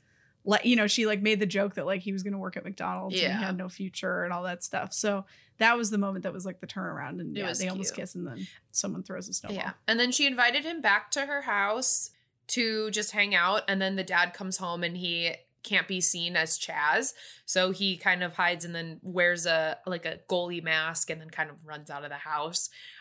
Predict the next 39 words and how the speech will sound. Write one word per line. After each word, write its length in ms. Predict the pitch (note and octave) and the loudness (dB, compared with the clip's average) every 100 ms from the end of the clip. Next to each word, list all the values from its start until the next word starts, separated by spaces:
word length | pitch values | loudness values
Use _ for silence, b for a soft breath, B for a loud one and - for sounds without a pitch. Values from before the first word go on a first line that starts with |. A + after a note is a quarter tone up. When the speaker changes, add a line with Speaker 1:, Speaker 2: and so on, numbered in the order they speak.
| B | B
Speaker 2:
And 160 | G3 G3+ | 2 4
then 160 | G3+ | 2
we 80 | G#3 | 2
find 240 | G#3+ G3+ F#3+ | 2 4 4
out 140 | F#3+ | 4
that 240 | F3+ F3 | 4 2
his 480 | F#3+ G3 F3+ F3+ F3 - | 0 -2 0 0 -2 -6
crappy 380 | - G3+ F#3 G3+ | 0 2 2 -2
roommate, 460 | F#3 G3+ G3 F#3 F#3 _ _ | -2 0 2 0 -2 _ _
mean 340 | F#3+ G3 G3 G3 | -4 0 0 2
man, 580 | F#3 F3+ F3 F3+ F3 - | 4 4 4 0 -6 -10
hockey 340 | - G3 G3 | -2 -2 -2
man, 500 | G3 F3+ F3 F3 F3 F3 b b b | -2 2 2 0 -4 -14 b b b
Mike, 640 | F#3 A3 F3+ F3 A3 - b b b | 2 4 6 4 0 -6 b b b
um, 260 | F3 F3 F3 | -2 -2 0
kind 260 | G3+ G3 | 2 2
of 160 | F#3+ F3+ - | 0 -4 -12
turned 320 | - A3 G3+ | -8 -4 2
around, 400 | G3 F#3 F#3 F#3 | 6 6 4 -2
had 160 | F#3 | -2
a, 180 | F3+ E3+ - E3+ | 0 0 -4 -2
like, 300 | E3 D#3 - _ _ _ | 0 0 -6 _ _ _
had 120 | B3 | 0
a 40 | B3 | 2
change 180 | C4+ | 2
of 120 | B3 - | 0 2
heart. 320 | A#3+ A#3+ A3+ | 4 4 4
He 120 | A#3 | -2
moved 260 | A3 G#3 G3 | -4 -4 0
back 200 | F#3 G3 | -2 -2
into 240 | F3+ F3 | -6 -6
the 100 | F3 | -8
room. 560 | F#3 B3+ C4+ B3+ B3 B3+ B B | -4 0 2 0 -2 -6 B B
Um, 280 | - F#3 F3 | -2 0 0
he 140 | F3 F#3+ | -2 -2
said, 260 | - F3+ | 2 4
"I'm, 280 | F3 F3 F3 - | 4 2 -4 -10
you 80 | F3+ | -6
know, 220 | E3 E3+ | -6 -6